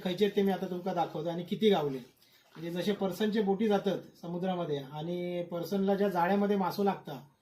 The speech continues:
तर एखादं त्याच्यात मोठं मासो येईल सुरमईसारखं, तर तो जाळा फाडून जाता. म्हणजे जर जाळा त्यांनी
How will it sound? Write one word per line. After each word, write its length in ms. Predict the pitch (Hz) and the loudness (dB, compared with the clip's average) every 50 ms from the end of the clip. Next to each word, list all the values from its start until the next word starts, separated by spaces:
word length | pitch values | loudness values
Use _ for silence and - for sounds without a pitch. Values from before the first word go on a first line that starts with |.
| _ _ _ _ _ _ - | _ _ _ _ _ _ -8
तर 80 | 175 175 | -4 -4
एखादं 320 | 175 175 208 202 214 208 | -2 0 2 2 4 4
त्याच्यात 220 | 214 202 214 214 214 | 4 2 2 2 2
मोठं 260 | 202 190 - 220 214 | 0 2 2 2 4
मासो 260 | 214 208 196 - 214 | 4 2 4 4 4
येईल 180 | 220 214 214 196 | 4 6 4 4
सुरमईसारखं, 680 | - 202 185 185 196 196 - 190 165 156 147 156 160 | 2 0 0 2 0 2 0 -2 -4 -4 -6 -8 -8
तर 100 | 175 175 | -4 -4
तो 80 | 196 | -2
जाळा 280 | 180 185 180 185 208 208 202 - | 0 0 2 4 2 2 4 4
फाडून 220 | 190 208 233 220 | 4 4 6 6
जाता. 280 | 190 151 - 131 120 - - _ _ _ - - - - _ _ _ | 4 2 0 -4 -8 -10 -14 _ _ _ -20 -20 -20 -20 _ _ _
म्हणजे 180 | 147 147 175 180 | -8 -6 -4 0
जर 140 | 185 208 202 | 2 2 4
जाळा 260 | 180 190 180 196 214 | 4 6 6 6 6
त्यांनी 200 | 196 220 226 214 | 6 4 2 2